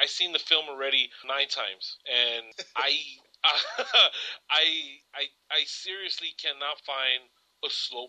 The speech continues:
part. And, uh, maybe, maybe it's because I, I'm real hyped about it. I cannot find a slow part because while you're there and you're watching it, it's just going by so quick that it, it takes you on the ride. It doesn't let you off.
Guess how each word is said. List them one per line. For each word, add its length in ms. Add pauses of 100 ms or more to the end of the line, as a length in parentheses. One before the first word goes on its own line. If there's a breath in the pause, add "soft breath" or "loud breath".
part. 320 (400 loud breath)
And, 640 (160)
uh, 80
maybe, 320
maybe 320
it's 160
because 400
I, 80 (160)
I'm 160
real 160
hyped 480
about 320
it. 160 (240 loud breath)
I 160
cannot 320
find 160
a 80
slow 160
part 180
because 300
while 160
you're 160
there 160
and 80
you're 160
watching 440
it, 200 (320 loud breath)
it's 160
just 240
going 320
by 240
so 480
quick 300
that 120
it, 160
it 200
takes 260
you 60
on 80
the 100
ride. 400 (300 loud breath)
It 160
doesn't 320
let 200
you 140
off. 320